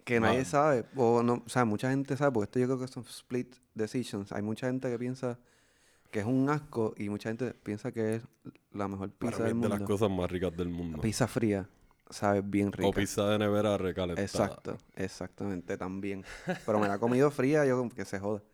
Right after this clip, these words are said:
Speaker 2: Ven, que está bufiado porque la, como que el remake que tú me estabas diciendo que ibas a escoger y la
Speaker 1: Ujú.
Speaker 2: película original son, son recientes.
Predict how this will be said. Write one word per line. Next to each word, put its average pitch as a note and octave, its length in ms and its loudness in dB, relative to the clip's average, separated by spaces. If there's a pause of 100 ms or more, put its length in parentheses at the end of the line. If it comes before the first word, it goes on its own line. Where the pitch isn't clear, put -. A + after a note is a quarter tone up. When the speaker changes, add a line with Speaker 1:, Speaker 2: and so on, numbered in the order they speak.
(1040)
Speaker 2:
Ven, B2 220 0
que A2 80 -2
está G#2 240 0
bufiado B2+ 420 4
porque F2 680 0 (100)
la, F2 400 -2 (320)
como F2+ 160 -6
que F2 60 0
el E2 100 -2
remake F2+ 300 0
que G2+ 100 -4
tú F#2+ 140 -4
me G2 80 -2
estabas F#2 280 -4
diciendo F#2+ 380 -4
que F2+ 80 -4
ibas F#2+ 180 -2 (180)
a F#2+ 80 -4
escoger G2+ 400 4
y G2 60 6
la G2 100 4
Speaker 1:
Ujú. F#2 80 2
Speaker 2:
película G2 300 4
original G2 480 0
son, D#2 540 -10 (160)
son E2+ 160 -8
recientes. F#2+ 640 0